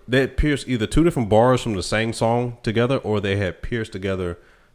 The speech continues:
two different bars from different song, or different bars from different songs together to say,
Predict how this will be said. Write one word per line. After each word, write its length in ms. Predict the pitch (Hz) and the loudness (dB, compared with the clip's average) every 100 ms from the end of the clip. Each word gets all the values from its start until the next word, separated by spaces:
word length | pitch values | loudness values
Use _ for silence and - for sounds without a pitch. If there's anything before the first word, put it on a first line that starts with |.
| _ | _
two 200 | - 135 | -2 0
different 280 | 127 107 92 | 0 -2 0
bars 380 | 98 113 113 104 | 2 4 4 0
from 280 | - 90 | -4 -6
different 340 | 85 104 85 80 | -2 -2 -2 -8
song, 400 | - 107 117 110 | -2 0 0 -2
or 120 | 104 | -2
different 320 | 101 120 107 90 | 0 0 0 2
bars 260 | 98 107 | 4 2
from 100 | 101 | 0
different 280 | 95 95 87 | -4 -4 -6
songs 320 | - 101 95 | -4 -4 -4
together 420 | - 87 90 82 76 - - - | -6 -4 -2 -2 -6 -14 -20 -16
to 60 | - | -8
say, 340 | - 98 90 | -4 -2 -2